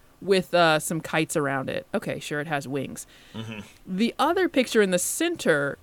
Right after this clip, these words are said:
Speaker 1: that has wings is a telescope with wings and flamingo legs, and then there's two dog scientists.
Speaker 2: Sure.
Speaker 1: Like, just to get at how wacky these pictures are.
Speaker 2: Oh, yeah.
Speaker 1: So, I think it has two hundred works of surreal art.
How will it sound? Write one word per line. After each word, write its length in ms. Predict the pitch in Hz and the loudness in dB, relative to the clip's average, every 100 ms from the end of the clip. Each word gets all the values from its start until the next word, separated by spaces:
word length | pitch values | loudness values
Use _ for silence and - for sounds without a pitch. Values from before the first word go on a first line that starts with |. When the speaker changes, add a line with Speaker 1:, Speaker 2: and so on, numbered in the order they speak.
| - | -6
Speaker 1:
that 220 | 170 180 | -2 -2
has 280 | 180 180 170 | 0 0 0
wings 380 | 170 165 160 165 | 2 2 0 -2
is 140 | 175 | -2
a 80 | 160 | 0
telescope 840 | - - 381 508 349 - 160 101 - - | -2 -4 2 4 2 0 -2 -2 -4 -6
with 180 | 170 - | -6 -2
wings 460 | 151 143 135 165 | 0 0 0 -4
and 200 | - 165 | -6 -6
flamingo 520 | - 175 175 262 302 262 | -4 -2 0 0 0 2
legs, 380 | 156 131 147 | 2 0 -2
and 100 | - | -2
then 100 | 208 | 0
there's 180 | 214 208 | 0 -2
two 260 | - 302 277 | -4 -2 2
dog 360 | 233 233 247 233 | 4 4 4 0
scientists. 880 | 220 240 277 165 - - - - - _ _ _ - | 0 0 0 -4 -8 -12 -10 -10 -12 _ _ _ -18
Speaker 2:
Sure. 340 | - - 92 | -8 -4 -2
Speaker 1:
Like, 420 | 196 196 - - | 2 0 -2 -10
just 220 | - 285 - | -2 0 0
to 60 | 226 | 2
get 140 | 233 | 2
at 80 | 208 | 2
how 200 | 220 202 | 4 4
wacky 540 | 170 170 170 - 180 | 6 4 4 0 -4
these 200 | 160 151 | -4 -4
pictures 420 | - 175 - 143 131 | -4 -8 -6 -10 -8
are. 260 | 78 - - - | -8 -12 -16 -2
Speaker 2:
Oh, 160 | - 240 | 2 4
yeah. 60 | |
Speaker 1:
So, 260 | 220 208 - _ _ _ _ _ - - | 4 2 -2 _ _ _ _ _ -20 -2
I 160 | 214 233 | 0 0
think 580 | - 277 294 277 - - _ _ - | 0 0 2 0 -8 -20 _ _ -6
it 200 | 220 - | -4 0
has 260 | 214 208 | 2 0
two 380 | - - 262 277 | -4 -2 0 2
hundred 440 | 247 240 208 180 170 | 0 0 4 2 2
works 320 | 185 180 - | 0 0 -4
of 80 | 147 | -4
surreal 520 | - 160 160 175 165 | -4 -2 2 2 2
art. 380 | - 143 - | 2 0 -2